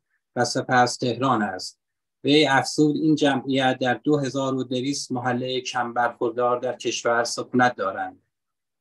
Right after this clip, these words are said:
شناسایی چهارصد و نود و یک کودک کار در خراسان رضوی.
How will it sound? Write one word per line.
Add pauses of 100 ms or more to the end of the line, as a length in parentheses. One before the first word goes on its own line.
(580)
شناسایی
چهارصد
و
نود
و
یک
کودک
کار
در
خراسان
رضوی.